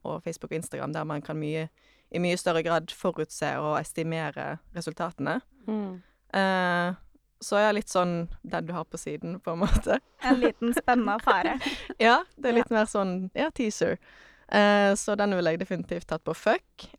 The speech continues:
Speaker 3: Eh, giftermål da, Sofie?
Speaker 1: Ja.
Speaker 3: Hvem ville du gifte deg med?
Speaker 1: Jeg ville helt klart giftet meg med Instagram. Eh, Instagram ligger under Meta, så Facebook ligger der også, men jeg ville ikke giftet meg med Facebook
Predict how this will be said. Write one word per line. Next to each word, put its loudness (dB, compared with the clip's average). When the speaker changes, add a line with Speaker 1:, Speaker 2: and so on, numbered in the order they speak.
Speaker 3:
Eh, 4
giftermål -4
da, 0
Sofie? -2
Speaker 1:
Ja. 6
Speaker 3:
Hvem 2
ville 0
du 0
gifte -6
deg -8
med? -2
Speaker 1:
Jeg 0
ville 0
helt -2
klart -2
giftet -8
meg -2
med 2
Instagram. 2
Eh, 6
Instagram 2
ligger 2
under -2
Meta, -2
så -6
Facebook -4
ligger -4
der -4
også, 2
men 0
jeg -2
ville -4
ikke -8
giftet -12
meg -6
med -6
Facebook -10